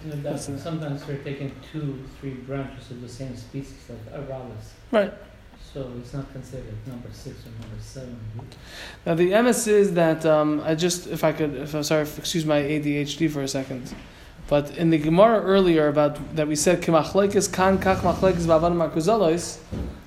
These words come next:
Speaker 2: right? So what was the connection? So I saw the Kafas Tamarim and others said that there's taka no connection.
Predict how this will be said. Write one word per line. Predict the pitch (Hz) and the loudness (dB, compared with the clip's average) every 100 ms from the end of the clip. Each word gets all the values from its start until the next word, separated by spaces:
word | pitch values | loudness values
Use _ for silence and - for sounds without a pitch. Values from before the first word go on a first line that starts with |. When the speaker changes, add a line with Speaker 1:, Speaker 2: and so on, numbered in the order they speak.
| - | -4
Speaker 2:
right? | 147 165 175 | 2 2 0
So | - - - - 156 | -8 -12 -14 -6 0
what | 170 | 4
was | 180 160 | 4 2
the | |
connection? | - 170 196 220 165 147 147 - - - | 2 4 6 4 0 0 0 -4 -10 -8
So | - 170 | 0 2
I | |
saw | - 196 190 196 180 - - - 170 | 6 8 8 6 2 -6 -10 -12 -8
the | |
Kafas | 143 151 147 180 | -2 0 0 2
Tamarim | 190 180 | 4 4
and | 170 | 2
others | 175 170 160 - - - - - - - - - | 2 2 2 -2 -4 -6 -10 -14 -16 -16 -14 -4
said | - 160 | 0 2
that | 156 | 2
there's | 165 | 4
taka | 226 220 | 6 8
no | 185 185 | 8 6
connection. | 185 156 135 131 | 6 2 2 -4